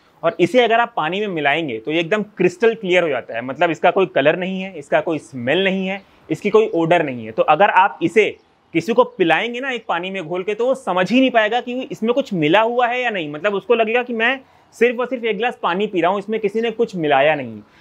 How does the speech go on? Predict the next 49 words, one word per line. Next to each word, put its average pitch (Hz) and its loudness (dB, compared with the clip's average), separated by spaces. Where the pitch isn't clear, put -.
तो 190 6
अगर 220 6
आप 302 0
ऐसे 185 4
इंडिविजुअल 240 -2
हैं 262 -2
जो 269 -2
psyllium 214 -2
हस्क 220 -10
पाउडर 214 -2
गल्प 180 0
नहीं 139 2
कर 226 4
पा 131 -2
रहे 113 -8
हैं, 104 -20
उस 269 4
केस 220 2
में 240 -8
आप 220 -6
एवरीडे 226 2
फाइबर 180 -2
भी 151 -8
ले 135 -4
सकते 123 -6
हैं। 208 0
इसकी 208 -8
एक 226 4
टीस्पून 190 -4
में 165 -2
आपको 160 -2
पाँच 165 0
ग्राम 147 -4
फाइबर 139 2
मिलता 135 0
है, 214 -2
ठीक 185 0
है। 254 4
और 165 2
इसका - -4
जो 214 -2
प्राइस 170 0
है, 120 -6
वो 123 -6
हंड्रेड 151 -2
ग्राम्स 165 -4
का 190 -6
प्राइस 151 0
आपको, 156 -4